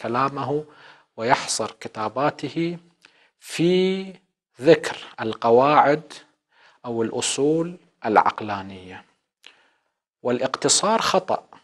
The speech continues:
الإنسان ينبغي أن يبين ما يكشفه العقل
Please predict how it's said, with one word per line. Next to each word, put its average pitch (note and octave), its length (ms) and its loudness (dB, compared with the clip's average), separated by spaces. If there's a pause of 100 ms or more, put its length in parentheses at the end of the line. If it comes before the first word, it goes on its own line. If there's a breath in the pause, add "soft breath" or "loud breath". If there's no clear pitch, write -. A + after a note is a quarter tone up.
(120)
الإنسان A#2+ 460 -4
ينبغي C#3 640 -2 (760 soft breath)
أن A2+ 100 -6
يبين A2 760 0 (1160 soft breath)
ما G#2+ 400 -4 (460)
يكشفه A#2 800 4
العقل D3+ 680 0